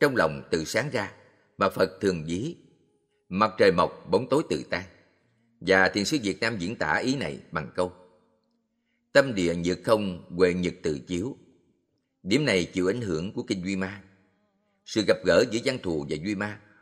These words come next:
nói lên yếu chỉ của thiện, ánh sáng trí tuệ bừng lên, bóng tối vô minh liền tan biến. Nhà trống không và không có người tiêu biểu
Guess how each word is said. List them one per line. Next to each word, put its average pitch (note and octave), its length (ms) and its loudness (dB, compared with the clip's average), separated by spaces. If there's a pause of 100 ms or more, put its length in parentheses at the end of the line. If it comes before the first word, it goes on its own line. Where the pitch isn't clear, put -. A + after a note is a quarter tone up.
(100)
nói A#2 160 2
lên G#2+ 240 4
yếu D3+ 220 2
chỉ F2+ 100 0
của - 220 -6
thiện, B1+ 240 -8 (420)
ánh A#2 160 -2
sáng B2+ 320 -2
trí E3 220 -2
tuệ D#2 260 2
bừng C2 180 -8
lên, F2+ 160 -2 (300)
bóng A2+ 180 -4
tối C#3+ 180 0
vô A#2 120 0
minh G2 280 -4 (180)
liền E2 360 -6
tan D#2 220 -2
biến. D#2 140 -6 (1200)
Nhà G2+ 200 2
trống C#3 140 2
không G#2 460 -2 (160)
và G#2 240 4
không C3+ 120 0
có F3+ 100 -2
người E2+ 420 0 (140)
tiêu C3+ 100 0
biểu F#2 220 0